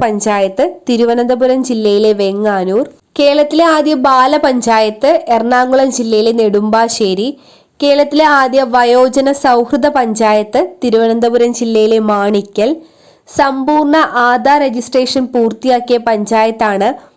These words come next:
വയനാട് ജില്ലയിലെ അമ്പലവയൽ. കേരളത്തിലെ വൈഫൈ സംവിധാനം ഏർപ്പെടുത്തിയ ആദ്യ പഞ്ചായത്ത് തൃക്കരിപ്പൂർ. കാസർഗോഡ് ജില്ലയിലെ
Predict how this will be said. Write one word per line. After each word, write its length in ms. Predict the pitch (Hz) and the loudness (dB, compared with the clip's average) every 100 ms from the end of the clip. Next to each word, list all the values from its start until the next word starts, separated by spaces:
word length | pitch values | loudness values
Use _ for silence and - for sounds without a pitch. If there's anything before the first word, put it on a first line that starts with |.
| - | -14
വയനാട് 580 | 202 233 233 254 262 277 269 | -6 -2 -2 0 0 0 -2
ജില്ലയിലെ 460 | 240 220 202 226 294 240 | -2 0 2 0 0 -2
അമ്പലവയൽ. 720 | 226 233 247 233 208 180 175 - _ _ _ _ _ _ _ _ | -2 0 0 0 0 -2 -4 -8 _ _ _ _ _ _ _ _
കേരളത്തിലെ 640 | 294 302 311 302 277 247 311 - - 220 | 0 2 2 0 0 0 0 -6 -14 -2
വൈഫൈ 440 | 262 277 262 311 320 | 0 0 -2 0 2
സംവിധാനം 680 | 320 269 254 233 226 214 285 214 285 - | 0 -4 -4 -4 -2 -4 -2 -4 -6 -2
ഏർപ്പെടുത്തിയ 720 | 269 294 320 349 294 254 247 269 254 226 | 2 2 0 0 -2 -2 0 0 2 0
ആദ്യ 200 | 240 240 | 0 0
പഞ്ചായത്ത് 720 | 269 247 226 233 226 214 214 277 - - | 0 0 0 0 0 0 0 -2 -4 -4
തൃക്കരിപ്പൂർ. 840 | 294 - - 262 208 - 220 185 165 - _ _ 240 | -4 -4 -4 -2 -4 -4 -4 -2 -6 -14 _ _ -2
കാസർഗോഡ് 680 | 240 247 254 240 247 262 247 | 0 0 -2 2 2 2 -2
ജില്ലയിലെ 420 | 220 208 202 | -4 -2 0